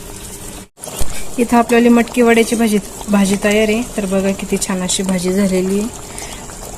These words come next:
मटकी वडा. तर आवडली तर लाईक, शेअर, सबस्क्राईब नक्की करा. त्याचबरोबर बेल बटन सुद्धा दाबा, म्हणजे असेच माझ्या नवीन नवीन रेसिपी तुम्हाला बघायला भेटत जातील. तर याच्यात, अ,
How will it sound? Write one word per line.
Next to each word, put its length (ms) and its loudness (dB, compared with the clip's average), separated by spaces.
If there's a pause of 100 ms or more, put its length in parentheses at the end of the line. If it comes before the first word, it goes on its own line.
(320)
मटकी 380 0
वडा. 300 4 (2500)
तर 320 2 (120)
आवडली 360 0
तर 140 -4
लाईक, 280 2
शेअर, 280 0
सबस्क्राईब 580 -2
नक्की 300 0
करा. 220 0
त्याचबरोबर 640 -2
बेल 220 0
बटन 240 0
सुद्धा 280 0
दाबा, 200 2
म्हणजे 240 4
असेच 280 -2
माझ्या 220 -2
नवीन 220 -2
नवीन 160 -2
रेसिपी 300 -6
तुम्हाला 300 -4
बघायला 380 -2
भेटत 280 -2
जातील. 280 0 (640)
तर 100 4
याच्यात, 520 2
अ, 240 4